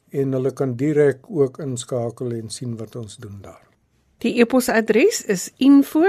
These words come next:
Speaker 2: I N F O, by Fishing for Jesus, alles een woord,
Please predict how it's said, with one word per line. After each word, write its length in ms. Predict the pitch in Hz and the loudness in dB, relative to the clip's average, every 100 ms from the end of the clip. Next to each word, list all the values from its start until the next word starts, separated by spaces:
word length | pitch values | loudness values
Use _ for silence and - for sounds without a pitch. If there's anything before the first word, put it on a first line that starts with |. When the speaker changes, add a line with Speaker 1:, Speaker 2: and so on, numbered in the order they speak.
| 349 - | 0 -2
Speaker 2:
I 180 | 254 - | -4 0
N 220 | 226 220 202 214 | 0 2 0 -2
F 140 | 202 - - | -4 -8 -2
O, 260 | 277 269 277 | 2 2 2
by 280 | 220 160 | -2 -4
Fishing 520 | 170 - 233 - 226 214 | -4 -4 -4 -2 -2 -2
for 180 | 185 | -6
Jesus, 580 | 170 196 180 202 320 - | -4 -4 -4 -2 -2 -2
alles 320 | 190 196 185 - | -2 -2 -4 -2
een 300 | 254 247 226 | 2 2 4
woord, 300 | 233 392 | 2 2